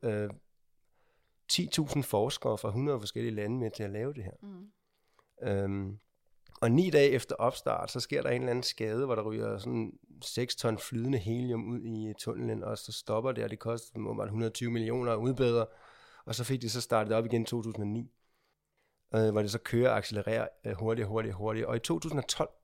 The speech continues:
Speaker 1: de omtalte to tusind og tolv,
Speaker 2: Mm.
Speaker 1: så hører man ingenting. Så bliver det lukket ned, projektet, i tre år.
Speaker 2: Mm.
Speaker 1: Og det er så der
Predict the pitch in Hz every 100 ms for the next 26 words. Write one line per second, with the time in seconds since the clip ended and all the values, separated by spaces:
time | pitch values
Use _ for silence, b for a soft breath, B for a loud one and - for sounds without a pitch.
0 | _ _ _ _ _ - 110 117 - 113
1 | 107 - 113 110 104 98 - - _ 208
2 | 196 196 _ _ _ - 110 123 123 117
3 | 120 - _ _ _ _ - 120 120 113
4 | 113 113 113 110 117 127 117 - 110 113
5 | - 127 113 117 _ _ - 170 208 _
6 | B B B B 123 143 135 120 - 147